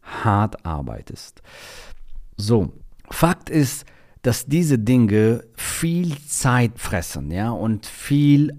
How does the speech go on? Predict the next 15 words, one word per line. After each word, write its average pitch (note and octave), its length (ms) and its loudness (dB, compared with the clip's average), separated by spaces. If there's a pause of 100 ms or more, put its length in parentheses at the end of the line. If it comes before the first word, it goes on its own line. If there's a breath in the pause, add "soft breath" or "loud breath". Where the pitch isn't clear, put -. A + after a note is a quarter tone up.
Aufwand A#2 560 4
mit D#2 160 -4
sich - 240 -8
bringen. D2+ 400 -8 (460 loud breath)
Wenn B2 180 4
du D3 120 0
all F3 280 4
diese B2 260 6
Dinge B2 320 6
machst, G2+ 560 2 (200)
du C3+ 60 0
bist C#3+ 260 0
nirgendwo D3 600 2
richtig C#3 520 -2
gut, - 480 -6